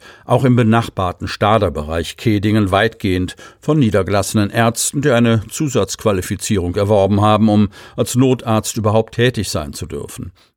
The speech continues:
Und so kann es sein, dass sie aus ihrem normalen Praxisalltag plötzlich durch die Alarmierung herausgerissen werden, um Menschen, ob bei einer plötzlichen Erkrankung oder einem Unfall, das Leben zu retten.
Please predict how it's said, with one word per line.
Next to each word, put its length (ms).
Und 140
so 100
kann 180
es 140
sein, 320
dass 180
sie 240
aus 160
ihrem 380
normalen 460
Praxisalltag 1040
plötzlich 560
durch 160
die 100
Alarmierung 500
herausgerissen 840
werden, 300
um 180
Menschen, 520
ob 240
bei 120
einer 220
plötzlichen 540
Erkrankung 640
oder 200
einem 200
Unfall, 500
das 180
Leben 300
zu 160
retten. 420